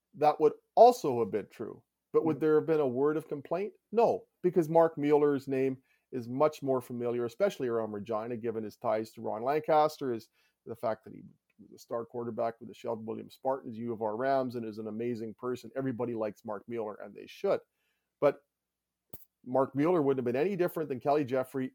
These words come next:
Speaker 1: in that
Speaker 2: Yeah.
Speaker 1: he had never been an offensive coordinator at the Canadian Football League level. I think there would have been a lot more, I think just people would have, by default, giving, given Mark Mueller a chance. So let's
Speaker 2: Yeah.
Speaker 1: give Kelly Jeffrey a chance. But more than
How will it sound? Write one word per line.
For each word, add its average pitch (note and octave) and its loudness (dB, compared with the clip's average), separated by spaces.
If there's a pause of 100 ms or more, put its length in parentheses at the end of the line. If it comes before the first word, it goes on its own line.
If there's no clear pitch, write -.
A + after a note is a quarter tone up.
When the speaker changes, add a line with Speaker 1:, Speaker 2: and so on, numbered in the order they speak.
Speaker 1:
in D3+ 4
that B2 -2
Speaker 2:
Yeah. A2+ -14
Speaker 1:
he B2 -6
had A2 -6
never C3+ 2 (100)
been B2 0
an A2+ -2
offensive G#2+ -2
coordinator G#2 -6
at F2+ -10
the - -18
Canadian G2+ -12
Football G2 -10
League F#2 -18
level. F#2 -12 (240)
I C3 0
think C#3 2
there C#3+ 6
would C3+ 8
have B2 2
been B2 2
a A#2+ 4
lot C3+ 8
more, A#2+ 6 (600)
I C3 -6
think B2 -4
just B2+ -8
people C3 2
would B2 4
have, G#2 0 (600)
by C3 6
default, B2 0
giving, A#2+ -4
given B2 -2
Mark A#2 2
Mueller F#3 -2
a - -6
chance. - -16 (520)
So F#3 2
let's A3 4
Speaker 2:
Yeah. - -2
Speaker 1:
give G#3 -2
Kelly F3 2
Jeffrey D#3 0
a B2+ 0
chance. - -10 (200)
But E3 6
more F#3 8
than E3+ 2